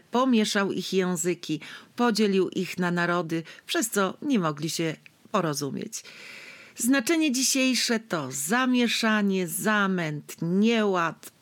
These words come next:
pomieszanie języków, wielojęzyczne zbiorowisko ludzi. Sodoma i Gomora. Jeśli chodzi o miejsce w Biblii,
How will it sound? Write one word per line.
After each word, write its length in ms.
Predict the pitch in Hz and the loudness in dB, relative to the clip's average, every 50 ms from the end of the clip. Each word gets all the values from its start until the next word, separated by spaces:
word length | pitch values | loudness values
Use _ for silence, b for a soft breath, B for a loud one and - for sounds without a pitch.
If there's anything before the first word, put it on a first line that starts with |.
| - | -4
pomieszanie 680 | - 330 302 254 226 208 208 - 214 202 196 190 190 190 | -2 0 2 2 2 2 2 0 0 0 2 2 2 2
języków, 960 | 185 180 180 175 165 156 - 185 180 165 - - 156 156 147 147 147 143 135 | 2 0 0 -2 -4 -2 -2 -2 -2 -2 -6 -8 -8 -8 -6 -8 -10 -12 -12
wielojęzyczne 1300 | 147 143 143 151 165 190 220 220 220 214 208 202 185 180 180 170 175 147 165 185 185 - - 175 165 160 | -12 -12 -10 -6 -2 0 2 2 2 2 2 2 2 2 2 0 -2 0 0 -2 -2 -2 -6 -6 -6 -6
zbiorowisko 840 | 143 - 139 139 165 165 160 156 139 131 147 147 - - - 151 143 | -6 -6 -4 -2 -2 0 0 -2 -2 -4 -4 -6 -6 -4 -4 -4 -4
ludzi. 440 | 139 135 135 123 - - - - - - _ - _ - _ - _ _ _ _ _ - - - B B B B B B B B B B B B B | -4 -4 -4 -4 -6 -8 -10 -12 -14 -16 _ -20 _ -20 _ -20 _ _ _ _ _ -20 -20 -20 B B B B B B B B B B B B B
Sodoma 560 | B - - - 226 202 262 294 320 311 277 - | B -2 0 2 2 2 2 2 4 2 2 2
i 120 | - 226 | 0 0
Gomora. 520 | 185 208 208 196 185 170 156 147 151 - - - - _ _ - B B B B B B | 2 2 2 4 2 2 0 -2 -4 -6 -8 -12 -20 _ _ -20 B B B B B B
Jeśli 320 | 277 311 359 - - 240 | 0 0 0 2 0 -2
chodzi 460 | 220 240 247 247 202 - 202 196 - - | 0 0 0 0 0 0 -2 -2 -2 -2
o 260 | 175 165 160 147 - - | -2 -2 -2 -4 -4 -4
miejsce 460 | 170 175 185 185 170 - - - 160 | -2 0 0 0 0 -2 -2 -4 -6
w 60 | 143 | -4
Biblii, 500 | 151 190 269 302 247 233 214 202 202 196 | -2 0 2 2 2 2 2 2 2 0